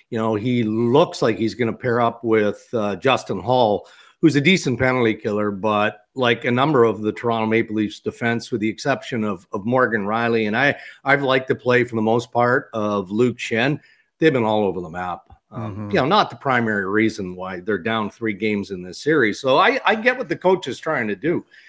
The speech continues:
Speaker 1: I mean, this is the search. This is the work for him, trying to find some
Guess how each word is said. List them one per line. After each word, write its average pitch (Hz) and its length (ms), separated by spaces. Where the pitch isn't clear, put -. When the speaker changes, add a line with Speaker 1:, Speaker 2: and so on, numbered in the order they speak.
Speaker 1:
I 127 60
mean, 143 120
this 220 180
is 151 160
the 117 120
search. - 500
This 175 220
is 143 100
the 127 100
work 143 420
for 131 140
him, 190 200
trying 147 280
to 120 80
find 139 360
some 196 480